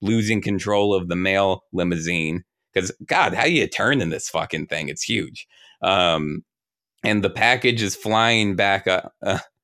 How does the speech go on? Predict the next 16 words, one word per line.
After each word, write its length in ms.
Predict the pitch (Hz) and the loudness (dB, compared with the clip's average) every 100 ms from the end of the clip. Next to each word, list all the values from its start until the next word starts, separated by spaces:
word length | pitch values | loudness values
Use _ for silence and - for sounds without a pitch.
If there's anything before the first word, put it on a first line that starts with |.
| _ _ - - | _ _ -18 -6
Kelsey 220 | - 127 131 | 0 0 2
says, 240 | 139 117 | 2 2
"Guide 260 | 131 143 147 | 4 4 4
my 160 | 143 | 2
package, 500 | 131 131 135 127 107 | 2 2 2 2 -2
lol." 320 | 113 120 123 - - - | 2 2 2 0 -12 -6
The, 380 | - 117 123 123 - | -4 2 2 0 -6
the 580 | 117 120 127 127 117 - - | -4 0 2 2 0 -2 -2
football, 720 | 160 - - 139 135 139 - - | 0 0 0 2 4 2 -4 2
the, 320 | 120 117 - | 4 4 2
the, 240 | 110 110 - | 0 -2 -2
the 240 | - 104 | -4 -2
delivery 880 | 104 117 127 151 143 139 127 127 - _ _ _ _ _ | 0 0 2 2 2 2 2 0 -4 _ _ _ _ _
is 180 | 101 101 | -2 -2
flying 460 | - 131 143 135 | 2 4 4 4
backwards, 960 | 120 120 120 - 104 107 98 98 - | 4 2 2 -2 0 2 2 -2 -6